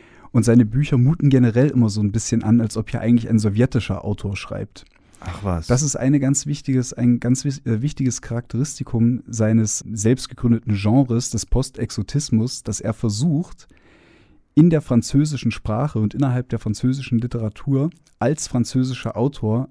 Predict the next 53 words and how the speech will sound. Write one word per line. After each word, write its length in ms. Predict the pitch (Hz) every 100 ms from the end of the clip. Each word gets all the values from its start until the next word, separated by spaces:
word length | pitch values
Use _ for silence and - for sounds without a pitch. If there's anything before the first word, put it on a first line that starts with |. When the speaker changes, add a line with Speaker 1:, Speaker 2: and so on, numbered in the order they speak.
| _
Speaker 1:
eine 220 | 110 110
fremde 440 | - - 120 151 139
Literatur 580 | 127 123 113 - 143
zu 140 | 135 107
schreiben. 580 | - 107 98 90 92 - _ _ _ _ _ _ _ -
Speaker 2:
Und 240 | - 113 -
weiß 460 | 104 110 110 113 139
man 120 | 202
denn 160 | 151 127
ein 80 | 110
bisschen 220 | 143 151
was 140 | 151
über 240 | - 107 92
ihn? 340 | 104 143 226
Äh, 160 | 277 -
also 320 | 104 92 107
du 100 | 104
hast 120 | 127 -
ja 60 |
schon 120 | 117 127
angedeutet, 400 | 143 131 127 123
man 160 | 104
weiß 200 | 98 120
nicht 120 | 135
mal 100 | 117
genau, 280 | 104 110 110
wann 120 | 107
er, 140 | 120 104
wie 160 | 98 107
alt 240 | 95 113
er 80 | 147
eigentlich 360 | - 117 104 98
ist. 320 | 113 135 -
Speaker 1:
Ja, 300 | 135 113 117 -
also 180 | - 117
Speaker 2:
Ähm, 260 | 104 107 104
Speaker 1:
über, 260 | 147 139 139
was 160 | 139 131
man 160 | 151 143
über 220 | 147 127
Antoine 500 | 131 127 131 139 147
Volodin 560 | 135 139 135 120 143 151
mit 140 | 131
Sicherheit 420 | - 139 139 123
weiß, 340 | 117 110 135 -
ist, 280 | 127 - 120
dass 220 | 113 -
dieser 260 | 123 117
Name 580 | 113 107 120 127 123 123 -
ein 260 | 117 113
Pseudonym 640 | - - 113 110 117 147 110
ist. 260 | 123 -
Speaker 2:
Mhm. 280 | 117 95 113